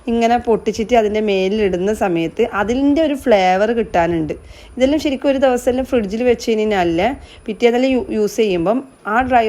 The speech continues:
റോസിൻ്റെ ഫ്ലേവറും പിന്നെ കുറച്ച്, ഏ, മേലിൽ നമ്മൾ പിസ്ത എല്ലാം കട്ട് ചെയ്തിട്ടെല്ലാം വെക്കും. ഇത് കണ്ട നമ്മൾ അതിൻ്റെയൊക്കെ ഫ്ലേവർ ഒരു വേറെ തന്നെയാണ്. ഞാൻ ഈ പറയും, ചിലപ്പോൾ ഞാനിങ്ങനെ സംസാരിച്ച് സംസാരിച്ച് പറഞ്ഞ കാര്യങ്ങളിലേക്ക് ഞാൻ പറയാണ്ട് വേറെ രീതിയിലേക്ക്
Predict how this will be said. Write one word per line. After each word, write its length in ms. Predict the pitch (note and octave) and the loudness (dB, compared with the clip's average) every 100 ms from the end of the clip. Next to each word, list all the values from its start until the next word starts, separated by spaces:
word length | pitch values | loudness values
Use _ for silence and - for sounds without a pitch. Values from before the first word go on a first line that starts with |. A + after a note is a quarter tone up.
| A3 | 0
റോസിൻ്റെ 360 | A#3 A#3+ B3 C4 | -2 -2 -4 0
ഫ്ലേവറും 400 | G#3+ F3+ F3 A3 A#3+ | 0 0 0 -4 -4
പിന്നെ 160 | A#3 B3+ | -4 -2
കുറച്ച്, 340 | A3+ - B3 C4 - - - - | -4 -4 -6 -6 -8 -20 -20 -8
ഏ, 40 | G3 G3 G#3 | -4 -2 0
മേലിൽ 280 | G#3 G#3 A3+ | 2 2 0
നമ്മൾ 160 | A3 G#3 A3 G#3+ | 0 0 0 -2
പിസ്ത 240 | A3 G3+ - A3+ | -4 -6 -2 0
എല്ലാം 180 | A3+ - - | 0 -4 -4
കട്ട് 220 | G#3+ - | -2 2
ചെയ്തിട്ടെല്ലാം 420 | A#3 G#3+ G#3+ G#3+ G3+ | 2 2 0 0 0
വെക്കും. 220 | E3+ - - | -2 -4 -2
ഇത് 80 | C4 | 0
കണ്ട 160 | A3 E3 D3+ G#3 | 2 2 0 -2
നമ്മൾ 160 | G#3+ C4 C#4+ - - - G3+ | -2 -4 -4 -12 -16 -8 -2
അതിൻ്റെയൊക്കെ 360 | G#3+ B3+ C#4 D#4+ | 2 2 2 2
ഫ്ലേവർ 280 | A#3 G#3+ A#3 | 4 4 2
ഒരു 100 | A#3+ B3+ - - G3 | -2 -4 -6 -4 2
വേറെ 180 | G3 G3+ | 2 2
തന്നെയാണ്. 320 | A#3+ A#3+ G3 G3 | 0 2 2 2
ഞാൻ 100 | A#3 C4+ | 2 2
ഈ 20 | C4+ | 2
പറയും, 220 | C4+ A3+ A3 | 2 2 0
ചിലപ്പോൾ 240 | B3 C#4 C#4+ | -2 0 2
ഞാനിങ്ങനെ 360 | C4 C#4 C4+ C#4 | 2 0 -2 -2
സംസാരിച്ച് 420 | C4 A3+ B3 A#3+ C#4 | -2 2 2 2 0
സംസാരിച്ച് 440 | A#3 A#3+ A3 G#3+ C4 B3+ | -2 0 0 -2 0 2
പറഞ്ഞ 340 | A#3+ B3+ C#4 D#4 | 2 0 0 2
കാര്യങ്ങളിലേക്ക് 680 | C#4 B3+ C4 C4 C4+ C4+ C#4 C4 | 2 2 -2 -4 -2 -2 -2 -2
ഞാൻ 180 | G#3+ A#3 E4 - - - - G3+ G#3+ | -2 -2 -6 -10 -20 -20 -16 0 2
പറയാണ്ട് 440 | G#3 G#3+ A3+ A#3+ A3+ | 2 0 -2 -2 2
വേറെ 240 | A3 A#3+ C4+ | 4 4 0
രീതിയിലേക്ക് 420 | A#3 A3+ A3+ A3+ | -4 -4 -4 -2